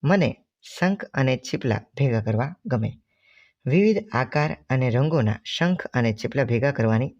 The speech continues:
મજા આવે અને એ માટે અમે વહેલી સવારે અથવા તો ભરતીનો સમય પૂરો થાય પછી દરિયા કિનારે જઈએ છીએ અને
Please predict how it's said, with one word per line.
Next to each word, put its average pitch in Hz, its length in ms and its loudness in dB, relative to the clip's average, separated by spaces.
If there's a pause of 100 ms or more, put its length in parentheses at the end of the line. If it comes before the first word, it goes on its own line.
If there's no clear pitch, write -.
મજા 117 260 2
આવે 101 200 -2 (760)
અને 151 220 0
એ 185 140 2
માટે 185 380 0
અમે 127 300 0
વહેલી 120 300 0
સવારે 156 480 -2 (400)
અથવા 180 240 -2
તો 147 360 -4
ભરતીનો 180 420 0
સમય 143 280 -2
પૂરો 117 300 -4
થાય 156 260 -2 (360)
પછી - 420 -2
દરિયા 156 400 0
કિનારે 117 400 0
જઈએ 120 340 -2
છીએ 156 300 -8 (400)
અને 180 260 0